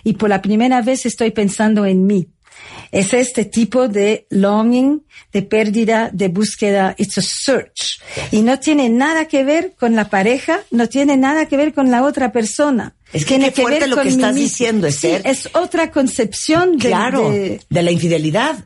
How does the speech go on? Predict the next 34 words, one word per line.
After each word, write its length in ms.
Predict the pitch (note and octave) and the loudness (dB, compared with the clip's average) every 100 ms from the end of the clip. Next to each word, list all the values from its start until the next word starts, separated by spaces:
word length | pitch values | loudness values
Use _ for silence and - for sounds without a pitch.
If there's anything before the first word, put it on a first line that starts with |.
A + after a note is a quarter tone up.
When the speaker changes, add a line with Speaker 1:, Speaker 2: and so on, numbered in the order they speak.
| - | -6
Speaker 2:
Porque 240 | F#3 D#3 | -4 0
les 140 | F3+ E3+ | 0 2
digo 220 | B3+ B3+ | 2 0
algo, 460 | G3 E3+ F3 A#3 - _ _ _ _ - | 0 0 0 -2 -8 _ _ _ _ -4
es 200 | C#4+ F4 | -2 0
automático. 960 | E4+ E4 D3+ D#3 C4+ - - F2+ - - - - | -4 -2 0 0 0 -4 -4 -4 -4 -12 -20 -10
Porque 520 | - E3 E3+ D#3+ - - | -2 0 2 0 -2 -8
a 240 | D3 E3 | -4 -4
todas 340 | - A#3 B3+ G#3+ | 0 0 0 -2
los 220 | F#3+ F3+ | -2 -2
que, 240 | - D#3 | -2 0
o, 120 | D3+ - | 0 -2
todas 480 | C#3+ D#3+ D#3 G#3+ D3+ | -4 -2 -2 -2 -4
y 60 | |
todos 400 | - F3+ F3+ F3 - _ | -2 -2 -2 -6 -12 _
los 460 | - F#3+ F#3+ F3 - | -2 2 2 0 -6
que 320 | - E3 D3+ - | -2 0 0 -2
hemos 260 | E3+ F#3 | 0 -2
tenido 300 | F#3+ E3+ E3+ | -2 0 0
infidelidad 500 | E3+ D3+ D3+ D3+ D#3 | 0 -2 -2 0 0
en 80 | D#3 | 0
nuestra 280 | D3 C#3+ C3 | 0 -2 -4
pareja, 500 | B2+ C3+ A#2 E3+ A#3+ _ _ - - - - | -2 -4 -2 -4 -4 _ _ -20 -20 -12 -2
lo 320 | G#3+ A#3 A#3 | 0 0 -2
primero 460 | A#3 A#3 B3+ D4 | -2 0 0 -2
que 120 | D4+ G#3+ | -2 -4
sentimos 720 | G3 F3+ F#3+ G#3 G#3+ A3 F3+ | -2 -2 0 0 0 0 0
es, 400 | F3 F#3+ - _ _ - _ _ _ _ _ - | 0 -4 -12 _ _ -20 _ _ _ _ _ -2
"¿qué 120 | G3+ | 0
me 140 | G#3+ | 0
faltó? 640 | G#3+ E3 D3 D3+ D3 F3 _ - _ _ - | 0 -2 -2 -2 -2 -4 _ -20 _ _ -4
¿Qué 160 | F#3 G3 | 0 0
hice 280 | F#3 F#3+ | 0 -2
mal? 460 | D#3+ C#3 C3+ D#3+ | 0 0 0 -4